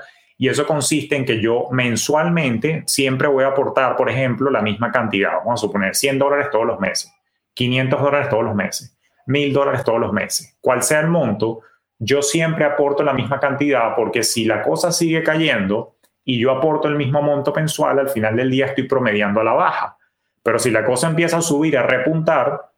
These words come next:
de cualquier manera yo estoy promediando entonces a la baja. Al final se trata de un promedio y no de tratar de adivinar.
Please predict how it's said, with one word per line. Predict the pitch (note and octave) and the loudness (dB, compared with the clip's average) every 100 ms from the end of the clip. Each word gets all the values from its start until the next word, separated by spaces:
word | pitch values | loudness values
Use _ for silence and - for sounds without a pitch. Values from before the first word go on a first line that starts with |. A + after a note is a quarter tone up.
| _ | _
de | A#2 A2+ | -2 0
cualquier | A#2+ A2 A#2+ | 2 2 2
manera | B2+ C3 C3+ | 2 2 2
yo | C3 | 0
estoy | C3 | -2
promediando | C3+ C3 A2 G#2+ G#2+ A2+ | 0 0 2 2 2 0
entonces | G#2 A2 G#2+ A#2+ | 0 -2 0 0
a | |
la | G#2 | 0
baja. | A2 - F#2+ | 2 0 0
Al | F#2 | -2
final | G#2+ A2 | -2 -2
se | C#3 | 0
trata | C#3+ C3+ C#3+ | 0 0 2
de | C3+ | 0
un | B2+ | 0
promedio | C3+ C3+ C#3+ A#2 G#2+ B2 | 0 2 2 2 0 0
y | A2+ | -2
no | A2+ A2+ | 0 0
de | B2+ | 0
tratar | B2+ A2+ G#2+ G#2 | 0 0 0 2
de | A#2 | 2
adivinar. | A#2 G2 F#2+ F#2+ - | 2 0 0 -2 -2